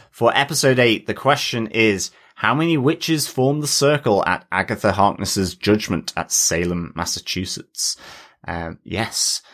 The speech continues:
How many witches form the circle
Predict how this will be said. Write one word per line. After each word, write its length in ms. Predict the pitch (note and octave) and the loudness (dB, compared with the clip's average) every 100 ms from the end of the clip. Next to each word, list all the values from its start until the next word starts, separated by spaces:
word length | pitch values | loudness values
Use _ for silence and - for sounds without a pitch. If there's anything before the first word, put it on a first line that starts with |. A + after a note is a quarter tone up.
| - - _ | -20 -20 _
How 260 | - A#2+ | 0 2
many 220 | D3 D3+ C#3 | 4 4 4
witches 460 | C#3+ - C3 A2+ | 4 2 0 0
form 560 | - - B2+ A#2+ B2 A#2+ | -4 0 4 6 6 2
the 220 | G2+ A2 | -2 0
circle 800 | A2 - A#2 C#3 C#3 G#2 E2+ - | 2 4 6 4 2 0 0 -4